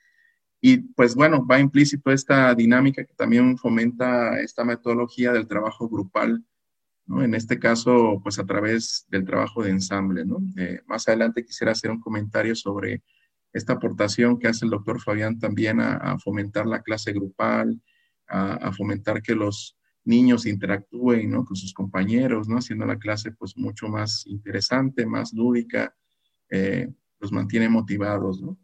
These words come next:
Entonces, eh, pues, bueno, ya, ya que lo comentaron ustedes,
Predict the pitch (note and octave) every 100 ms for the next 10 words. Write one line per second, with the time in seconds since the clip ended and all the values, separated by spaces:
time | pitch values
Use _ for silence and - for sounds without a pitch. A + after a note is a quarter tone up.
0 | _ _ A#2 B2+ B2+ - - _ _ _
1 | _ - A#2 A#2 A#2 A2+ A#2 A2+ C#3+ C#3
2 | A#2+ B2+ C3+ C3+ B2 B2+ C3+ C3+ C3 B2
3 | A#2 - A2+ A2+ A2 G#2+ A#2 B2+ B2+ B2
4 | B2+ B2 B2+ - -